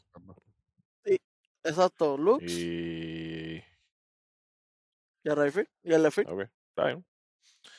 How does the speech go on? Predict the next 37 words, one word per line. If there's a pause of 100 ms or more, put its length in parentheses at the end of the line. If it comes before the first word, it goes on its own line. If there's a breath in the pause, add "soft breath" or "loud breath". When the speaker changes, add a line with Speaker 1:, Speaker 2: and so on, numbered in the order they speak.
(460 soft breath)
Speaker 3:
A
ver,
ahora,
¿y (120)
tú,
ustedes
creen
que,
que
Pujol
ayude (240)
a
enderezar
a
los
Dodgers? (1600)
Speaker 2:
No
lo
va
a
enderezar,
pero
los
va
a
man-,
lo-,
los
puede
Speaker 3:
Los
puede
Speaker 2:
mantener.
Speaker 3:
mantener
en
batalla. (380)
Speaker 1:
Ok, (260)
Speaker 2:
Ujú.